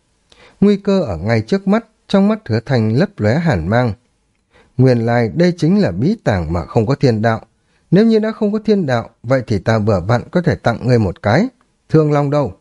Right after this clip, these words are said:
Trên quảng trường của Hồng Nguyệt Thần Điện có chín vòng xoáy rực rỡ như tinh thần vờn quanh Hứa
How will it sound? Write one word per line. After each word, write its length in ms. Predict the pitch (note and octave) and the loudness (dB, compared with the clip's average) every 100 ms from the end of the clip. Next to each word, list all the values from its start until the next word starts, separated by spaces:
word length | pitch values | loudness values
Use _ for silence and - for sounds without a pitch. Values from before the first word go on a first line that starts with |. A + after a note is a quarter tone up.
| _ _ _ _ _ _ - - | _ _ _ _ _ _ -20 -2
Trên 200 | A3 G#3+ | -2 0
quảng 220 | E3 A2+ | 0 -2
trường 240 | D3 C3 | 0 -2
của 80 | A#2 | 0
Hồng 220 | B2 B2+ | -2 0
Nguyệt 160 | C3 B2 | 0 -2
Thần 240 | - B2 A2 | -2 0 2
Điện 180 | B2+ A#2+ - | 0 -2 -6
có 100 | F#3 | -2
chín 220 | F#3+ A3 | 0 2
vòng 200 | F#3+ F#2 | 0 -2
xoáy 240 | - A2 E3+ | -2 -2 0
rực 220 | D#3 - | -2 0
rỡ 180 | G#2 C#3 | 0 2
như 180 | F3 | 2
tinh 260 | C#3+ C#3 B2+ | 2 0 0
thần 240 | A#2+ F2+ | 0 -2
vờn 240 | D#2+ G#2+ E2 | 0 0 0
quanh 280 | - A#2+ A2 | -2 0 0
Hứa 160 | A2 | -2